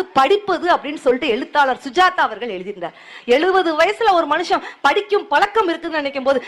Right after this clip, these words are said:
இந்த இருபது வயசுல, முப்பது வயசுல நம்ம எவ்வளவு, எவ்வளவு படிக்கணும்? இன்னும் சொல்ல போனா, சுஜாதா அவர்களுடைய ஒரு பத்து கட்டளைகள் இளைஞர்களுக்கு கொடுத்திருப்பார். அதை இந்த இடத்துல கண்டிப்பா சொல்லணும்னு ஆசைப்படுறேன். பத்து கட்டளைகள் எழுத்தாளர் சுஜாதா அவர்கள் இளைஞர்களுக்கு. ஒன்று,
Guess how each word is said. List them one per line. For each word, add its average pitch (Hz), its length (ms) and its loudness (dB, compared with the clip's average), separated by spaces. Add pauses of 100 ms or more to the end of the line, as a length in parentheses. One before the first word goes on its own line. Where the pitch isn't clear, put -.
இந்த 320 220 -6
இருபது 311 340 -4
வயசுல, 359 300 0
முப்பது 294 300 -2
வயசுல 311 200 -2
நம்ம 277 180 -4
எவ்வளவு, 277 340 0
எவ்வளவு 339 320 2
படிக்கணும்? 254 420 -2 (440)
இன்னும் 370 260 2
சொல்ல 330 240 0
போனா, 330 220 0
சுஜாதா 349 340 0
அவர்களுடைய 254 720 0 (240)
ஒரு 226 360 2
பத்து 302 340 -2
கட்டளைகள் 339 580 0
இளைஞர்களுக்கு 320 800 0
கொடுத்திருப்பார். 220 400 -2
அதை 214 220 -2
இந்த 233 200 2
இடத்துல 302 240 0
கண்டிப்பா 247 640 2
சொல்லணும்னு 233 480 -2
ஆசைப்படுறேன். - 420 -8 (300)
பத்து 294 320 -2
கட்டளைகள் 285 480 0
எழுத்தாளர் 269 500 -2 (100)
சுஜாதா 294 160 0
அவர்கள் 262 300 -4
இளைஞர்களுக்கு. 233 640 -2
ஒன்று, 294 420 0